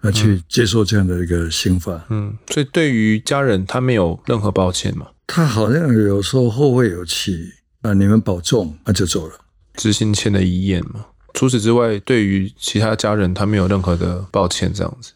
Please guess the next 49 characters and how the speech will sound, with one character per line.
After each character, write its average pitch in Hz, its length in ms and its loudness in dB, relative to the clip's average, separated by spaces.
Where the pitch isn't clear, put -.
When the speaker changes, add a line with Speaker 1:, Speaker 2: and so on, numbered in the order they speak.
Speaker 1:
哎， 87 300 0
好 95 100 0
像 104 180 -2
没 92 220 2
有 90 100 -4
哦。 87 280 -4
Speaker 2:
嗯。 87 340 0
Speaker 1:
嗯。 87 200 -10
Speaker 2:
在 170 120 0
审 127 140 0
判 135 80 0
的 139 80 0
过 135 180 2
程 90 220 -2
中， 90 240 2
其 101 100 -2
实 90 440 2
卫 127 100 2
福 110 120 -2
部 120 140 4
桃 107 140 0
园 101 100 2
疗 101 100 2
养 98 180 0
院 92 200 -2
啊， 82 80 -4
曾 - 160 0
经 113 160 4
替 104 240 2
翁 101 180 0
仁 92 140 2
贤 85 320 -2
做 123 140 0
了 101 120 2
一 95 60 4
份 107 180 0
精 107 160 2
神 87 180 0
鉴 90 240 0
定 80 220 -4
哦。 - 100 -16
Speaker 1:
嗯。 90 360 0
Speaker 2:
鉴 180 140 2
定 165 80 4
结 143 100 2
果 135 140 2
说 117 180 0
明 104 200 2
说 113 340 0